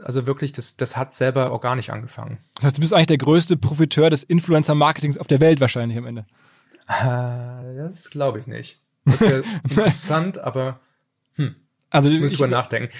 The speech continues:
Speaker 2: glaub, die Kardashians haben wahrscheinlich weniger Wert geschaffen damit, als jetzt, wenn das die größten Influencer der Welt sind, also,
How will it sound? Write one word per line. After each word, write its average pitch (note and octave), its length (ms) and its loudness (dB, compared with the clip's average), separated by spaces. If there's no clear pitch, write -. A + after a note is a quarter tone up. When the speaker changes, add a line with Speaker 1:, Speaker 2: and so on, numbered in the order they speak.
Speaker 2:
glaub, C3 140 -6
die D3 80 -2
Kardashians D3 440 4
haben E3+ 120 4
wahrscheinlich D3 360 2
weniger D#3 400 4
Wert D#3+ 180 4
geschaffen E3+ 440 -2
damit, E3+ 320 -2
als C#3 180 2
jetzt, C3+ 160 -6
wenn C3+ 200 2
das C#3+ 100 2
die C#3+ 100 -2
größten C#3 280 -2
Influencer C#3+ 340 2
der B2+ 100 4
Welt C3 220 2
sind, G3 300 -2
also, B2 340 -2